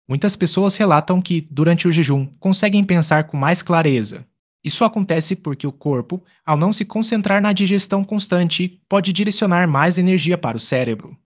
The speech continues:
Imagine isso como um carro que, ao ser limpo e livre de carga desnecessária, consegue acelerar melhor. Assim, o jejum ajuda você a ter uma mente mais afiada e pronta para enfrentar os desafios do dia a dia.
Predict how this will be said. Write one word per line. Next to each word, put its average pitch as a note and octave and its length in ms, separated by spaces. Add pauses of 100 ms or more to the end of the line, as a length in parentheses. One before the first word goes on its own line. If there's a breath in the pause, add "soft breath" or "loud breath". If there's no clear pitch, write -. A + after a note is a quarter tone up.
(120)
Imagine C#3 400
isso A3 160
como F#3 180
um F#3 60
carro F3 340
que, F3 300
ao E3+ 120
ser F#3+ 200
limpo F3+ 360
e F#3 100
livre E3+ 260
de F3+ 100
carga D3 340
desnecessária, F3 920
consegue F#3 340
acelerar F3 400
melhor. C3+ 440 (340)
Assim, C#3 400 (100)
o E3+ 80
jejum E3 300
ajuda C#3 240
você D3+ 260
a D#3 80
ter D3+ 180
uma E3+ 140
mente E3 240
mais E3 240
afiada F3 500
e F3+ 120
pronta E3+ 340
para F3 220
enfrentar F3+ 500
os D3+ 80
desafios F#3 540
do D#3 100
dia C3+ 220
a F3+ 40
dia. C3 440